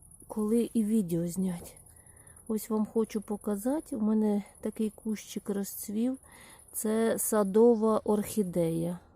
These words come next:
Дивіться, який. Отака рябушка така, дуже інтересненька, багато бутончиків.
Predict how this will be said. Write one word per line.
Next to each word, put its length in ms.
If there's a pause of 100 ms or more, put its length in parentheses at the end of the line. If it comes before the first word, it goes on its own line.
Дивіться, 480
який. 420 (1800)
Отака 580 (1160)
рябушка 640
така, 440
дуже 380
інтересненька, 1000
багато 500
бутончиків. 1000